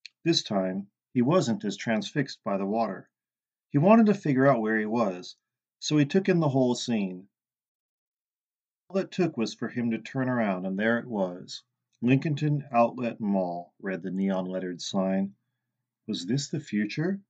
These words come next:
And if so, did that mean the mall would be built? Or was it possible that this was a future, and other futures also existed? Those questions danced around Sylvanus's head,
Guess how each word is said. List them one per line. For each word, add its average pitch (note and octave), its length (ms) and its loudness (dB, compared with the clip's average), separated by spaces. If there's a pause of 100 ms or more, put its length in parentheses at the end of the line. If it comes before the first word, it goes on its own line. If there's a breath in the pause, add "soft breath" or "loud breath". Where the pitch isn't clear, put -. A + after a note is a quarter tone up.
(680)
And B2 140 2
if C3 100 2
so, A#2 560 -2 (300)
did - 120 -16
that A2+ 160 -2
mean C#3+ 160 4
the A#2 80 2
mall G2 320 2
would A2 140 -4
be G#2 80 -6
built? A2 440 -6 (920)
Or B2 200 4
was E3 260 2
it - 160 -6
possible A2+ 600 -2
that G2+ 200 -10
this B2 260 -2
was G#2+ 300 -2 (220)
a F#3+ 240 4
future, - 600 -14 (520)
and C3 140 -2
other E3+ 280 4
futures A2 540 -4
also G2 420 -4
existed? A2 540 -4 (960)
Those F3+ 240 8
questions A#2+ 640 2
danced B2 420 4
around G#2 300 0
Sylvanus's G2+ 640 -2
head, F#2 320 -10